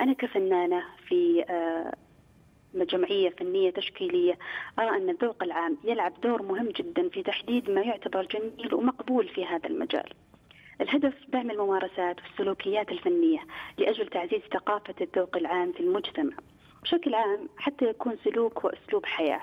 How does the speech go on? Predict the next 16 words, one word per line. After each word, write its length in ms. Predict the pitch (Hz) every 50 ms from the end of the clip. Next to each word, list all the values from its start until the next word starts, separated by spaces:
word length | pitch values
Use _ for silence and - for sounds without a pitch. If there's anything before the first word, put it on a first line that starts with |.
| -
يعني 260 | - - 160 165 165
ما، 240 | 175 185 190 185 180 - - - - - -
ما 100 | 214 233
تكون 320 | 240 247 240 - 233 214
فعالية 640 | 202 - 185 170 185 185 190 208 208 196 190 185 175
لفترة 420 | 170 180 175 - 202 190 - 180
مؤقتة 500 | 180 180 180 - - - - 190 - 180
ولا 200 | 170 170 165 170
فترة 280 | 170 - 190 - - 185
معينة، 420 | 175 170 143 160 175 180 170 165 - - - - - - -
يعتبر 380 | 247 247 - - - - 202 - -
سلوك 360 | - - 214 220 214 214 - -
وأسلوب 400 | 180 - - - - 220 208 -
حياة 260 | - - 196 202 196
مستمر 540 | 185 190 185 - - - 196 202 202 185 175
ومستدام. 520 | 165 170 170 - - - - - 139 -